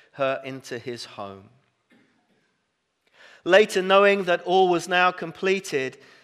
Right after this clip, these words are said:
and so that the scripture might be fulfilled, Jesus said, 'I am thirsty.'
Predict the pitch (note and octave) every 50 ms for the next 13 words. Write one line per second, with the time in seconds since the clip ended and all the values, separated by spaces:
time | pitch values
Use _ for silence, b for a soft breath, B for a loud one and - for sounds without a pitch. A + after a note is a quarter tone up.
0 | B B B C#3+ D3+ - - G3 F#3+ F#3+ F3+ F#3 F3 E3 D#3+ - - - - G3
1 | G#3 G#3 - - F3+ E3+ E3+ E3 E3 D#3+ - D#3+ D#3 D#3 D3+ - D#3+ D3+ C#3+ C#3+
2 | - F#3 F3+ E3+ E3 D3+ - E3+ F3 F3 E3 F3 D#3+ - - - E3+ D#3+ D#3 D3+
3 | D3+ D3+ - D3+ D#3+ D#3+ D#3+ D#3+ D3+ D3+ D3+ D3+ C#3+ - - F#3 F3 E3+ D#3+ D#3+
4 | - - - - - G#2 F#2